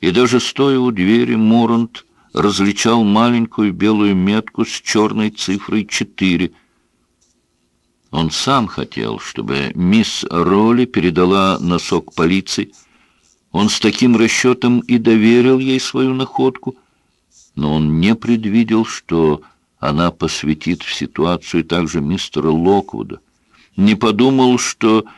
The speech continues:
ему не удастся уйти в тень, что детективы захотят ещё о чём-то спросить его, когда получат носок. А ведь следовало бы предугадать это. Он ведь любил смотреть детективы по телевизору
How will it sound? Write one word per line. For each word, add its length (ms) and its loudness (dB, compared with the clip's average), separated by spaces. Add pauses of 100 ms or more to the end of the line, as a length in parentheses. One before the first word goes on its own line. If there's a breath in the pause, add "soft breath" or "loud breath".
(180 loud breath)
ему 260 4
не 140 6
удастся 580 0
уйти 300 2
в 200 -6
тень, 280 -2
что 280 -4
детективы 720 -2
захотят 680 -4
ещё 320 -2
о 60 -2
чём-то 340 -6
спросить 600 -6
его, 400 2
когда 340 -6
получат 580 -6
носок. 520 -8 (1500)
А 100 -4
ведь 160 -2
следовало 720 -2
бы 140 -4
предугадать 800 -6
это. 260 -8 (800 loud breath)
Он 220 0
ведь 180 0
любил 340 2
смотреть 580 -2
детективы 600 -2
по 140 -8
телевизору 580 -2